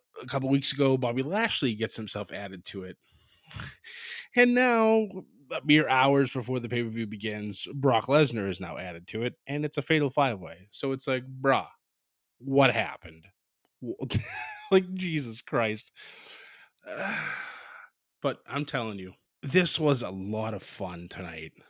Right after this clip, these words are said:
Um, getting back into the swing of things, live tweeting with you guys tonight. I appreciate you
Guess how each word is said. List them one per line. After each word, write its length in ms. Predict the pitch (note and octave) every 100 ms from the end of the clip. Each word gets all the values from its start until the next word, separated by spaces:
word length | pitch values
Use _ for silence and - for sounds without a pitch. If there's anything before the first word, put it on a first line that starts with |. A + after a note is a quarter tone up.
| _ -
Um, 640 | G2 F#2 F#2 F2+ F2 E2+ - _ -
getting 240 | C#3 C3
back 260 | B2 A#2+ -
into 160 | A2
the 100 | G2
swing 280 | F#2 C#3+ C#3+
of 80 | C3+
things, 360 | C#3+ C3+ A#2+ C3
live 280 | B2 B2+
tweeting 320 | - C#3 B2+ B2
with 180 | A2+
you 80 | B2
guys 460 | A#2 A#2+ A2+ G#2+ -
tonight. 400 | - A2+ A2 F#2+
I 60 |
appreciate 760 | F#2 - C3 C3 - B2+ A#2+ -
you 260 | A#2 A#2+